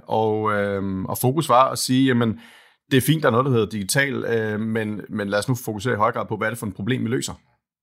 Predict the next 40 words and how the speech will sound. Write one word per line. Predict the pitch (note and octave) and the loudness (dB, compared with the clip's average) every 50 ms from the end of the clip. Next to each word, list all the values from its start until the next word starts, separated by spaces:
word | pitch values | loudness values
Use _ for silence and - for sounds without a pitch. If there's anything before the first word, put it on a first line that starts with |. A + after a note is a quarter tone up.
| _ _ _ _ - | _ _ _ _ 2
Det | A2+ G#2+ | 4 6
menneskelige | G#2+ A#2+ E3 E3 D3+ A#2+ F#2+ | 6 6 4 2 -2 -6 -8
problem. | - F2+ - F#2 - - C3+ | -8 -12 -16 -18 -18 -14 -4
Så | - C3+ | 0 2
kan | C3 B2+ | 4 6
vi | B2+ | 6
altid | C3+ C3 C#3 B2+ | 4 4 2 -2
finde | G2 A#2+ A2+ A#2 | 0 0 0 2
ud | A2+ | 2
af, | A2+ G#2+ G#2 | 2 2 0
om | G2+ F#2 | 0 0
det | G2 | 0
menneskelige | F#2+ G2+ A#2+ - - A#2 | -2 -2 -2 -4 -4 -6
problem | - A2 F#2+ - A#2 A#2+ A#2+ | -6 -8 -6 -4 -4 -6 -6
skal | A#2 - A2 | -6 -4 -2
løses | G2 G#2+ A2+ A#2 B2 G2+ F#2+ | 0 0 -2 -2 -6 -6 -4
af | - - G2 F#2+ F#2 | -2 0 0 0 0
en | F#2+ G2+ | -2 -2
eller | A#2 B2 A#2 G#2 | -2 -2 0 -2
anden | A2 A#2 | -2 -4
digital | A#2 - F#3+ F#3 - B2+ A#2 A2+ | -4 -4 -4 -2 -2 -2 -2 -2
løsning, | G2 G2+ A2 - C3+ A#2 A2+ | -4 -6 -6 -4 -4 -4 -4
eller | - F#2 F2+ F2 F2 F2 E2 E2 - _ - - _ _ - | -4 -6 -4 -2 -2 -2 -4 -6 -8 _ -20 -20 _ _ -8
et | F#2 F2 | -4 0
bedre | G2+ G2+ A2+ A#2+ | 4 4 4 4
callcenter-script, | A#2 - G#2+ A#2+ A#2+ C3 A2+ F#2 F#2 - - G#2 G2 - - | 2 0 -4 -4 -2 -4 -6 -6 -8 -8 -6 -8 -8 -8 -8
en | F2 E2 E2+ | -8 -6 -4
anden | E2+ F#2 A#2 A#2 | -2 -2 -2 2
forretningsmodel, | G#2 F#2 - A#2+ B2 - - F#2+ G2 G2 F#2+ E2+ | 2 2 2 2 -2 -6 -6 -4 -4 -4 -4 -6
eller | F2 F2 F2+ F2 F2 F2 E2+ | -8 -8 -8 -6 -6 -6 -6
en, | E2 E2 E2+ | -6 -6 -8
en, | E2+ E2 E2+ E2+ E2 E2 D#2+ D#2 D#2 D#2+ | -10 -10 -8 -8 -8 -10 -10 -10 -10 -12
en | D#2+ D#2 | -10 -8
bedre | - F2+ G2+ A#2 | -4 -2 -2 0
kop. | - G2+ G#2+ - - _ - - - - - - - - - | 0 -2 -2 -2 -6 _ -20 -20 -20 -20 -20 -20 -8 -2 2
Øhm, | G#2+ G#2+ G#2 G#2 G2+ G2 G2 | 2 4 4 4 4 2 2
så | F#2+ - B2 | 2 4 4
vi | A#2 A#2+ | 4 4
tappede | - - C3 A#2 B2 C#3+ D3+ | 4 4 2 2 2 2 2
ind | D3 D3+ D3+ | 2 0 0